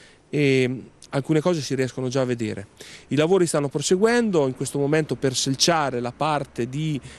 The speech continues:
di strada che c'è tra l'Arco d'Augusto e i negozi, eh, verso Mor-, Porta Maggiore, dove, eh, non siamo ancora intervenuti. Eh, abbiamo chiuso, abbiamo transennato, quindi pedoni e ciclisti possono passare per via Montevecchio, attraverso via Guido del Cassero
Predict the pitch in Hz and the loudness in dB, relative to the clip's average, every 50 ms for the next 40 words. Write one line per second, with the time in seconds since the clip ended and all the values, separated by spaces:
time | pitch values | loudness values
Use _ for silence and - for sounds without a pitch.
0 | - 123 131 127 - - 190 202 190 139 117 113 113 107 107 - - 127 117 - | -10 -6 -4 -4 0 2 2 2 2 0 -2 -4 -6 -8 -8 -2 -2 -2 0 2
1 | - 170 156 143 127 - - 127 123 120 123 131 139 143 - 151 143 143 143 151 | 2 2 2 2 0 -2 -4 -4 -2 0 0 0 -2 -2 -2 -2 -2 -2 -2 0
2 | 160 160 143 - - - 127 117 117 - _ _ _ - 135 147 147 139 131 127 | -2 -2 -2 -4 -4 -2 -2 -2 -2 -4 _ _ _ -2 0 2 2 2 2 2
3 | 123 123 123 135 147 147 143 131 - - - 123 113 110 113 - - - - _ | 0 0 0 2 2 2 2 0 -2 -8 -6 -4 -4 -6 -6 -10 -18 -20 -20 _
4 | - - - - - - 113 117 117 120 123 - - 127 123 123 120 - - - | -14 -10 -8 -8 -8 -8 -6 -2 -2 -2 -2 -2 -4 -4 -6 -6 -6 -10 -14 -8
5 | - 123 123 - 143 156 175 175 165 190 214 220 214 220 220 214 208 - - - | -6 -6 -4 -2 -2 -2 0 0 2 2 4 4 2 0 -2 -2 -4 -8 -18 -20
6 | - - - _ - 123 127 131 135 139 131 131 127 120 113 - _ - - 120 | -20 -20 -20 _ -12 -4 0 2 2 2 2 2 0 0 -2 -6 _ -12 -10 -6
7 | 120 120 113 - 139 135 127 123 117 - 127 120 123 117 - 131 131 151 170 202 | -6 -4 -2 -2 -2 -2 -2 -2 -2 0 0 0 0 0 0 0 0 0 2 2
8 | 226 220 - - 220 208 185 - - - - - - - 135 131 131 - - 139 | 0 0 0 0 0 0 -2 -4 -14 -20 -16 -8 -4 0 0 0 0 0 -2 0
9 | 135 147 139 135 135 - - 147 139 131 127 151 196 233 247 226 - - - - | 2 0 2 0 -2 -4 -4 -4 -2 0 2 2 2 2 2 -2 -8 -18 -20 -20
10 | - - - - 110 127 147 147 143 139 131 - 135 135 123 - 175 208 233 202 | -20 -20 -12 -8 -4 0 0 0 0 -2 -4 -4 -4 -2 -2 0 0 2 0 0
11 | - 135 123 - 160 143 131 127 - - 131 135 165 165 147 127 - 135 123 165 | -2 -4 -4 -2 -2 -2 -2 -4 -2 -2 0 0 2 0 0 0 -4 -2 0 0
12 | 170 - 147 - - 135 - - 127 123 - 123 - 135 123 120 - 117 120 127 | 0 0 -2 -4 -4 -4 -4 -4 -6 -6 -6 -4 -2 -2 -2 -2 -2 -4 -2 0
13 | 127 127 127 120 120 123 - 131 160 175 165 - - 117 - 123 123 127 123 - | 0 0 0 -2 -2 -2 0 2 2 2 2 0 -6 -6 -4 -2 -4 -2 -4 -4
14 | 131 123 127 120 120 131 127 123 117 117 117 117 - - 202 190 - - - 127 | -4 -2 -2 -2 -2 -2 -2 -2 0 0 -2 0 0 0 0 0 0 -6 -8 -8
15 | 117 | -10